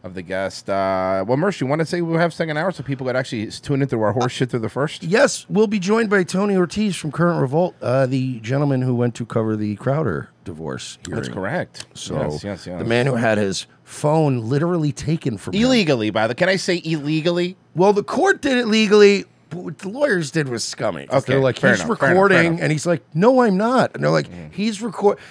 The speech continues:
Speaker 2: and it was all just because they were starting the sec-,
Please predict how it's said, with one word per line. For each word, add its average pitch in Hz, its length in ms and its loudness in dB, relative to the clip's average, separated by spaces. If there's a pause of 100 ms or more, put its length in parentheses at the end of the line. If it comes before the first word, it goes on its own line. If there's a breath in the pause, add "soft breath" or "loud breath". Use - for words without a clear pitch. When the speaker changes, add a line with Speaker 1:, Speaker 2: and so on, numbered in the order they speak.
Speaker 2:
and 156 140 6
it 165 40 6
was 160 180 4
all 165 180 8
just 156 240 -2
because 151 340 0
they 135 100 2
were 131 100 2
starting 120 420 2
the 113 80 -2
sec-, 117 260 -2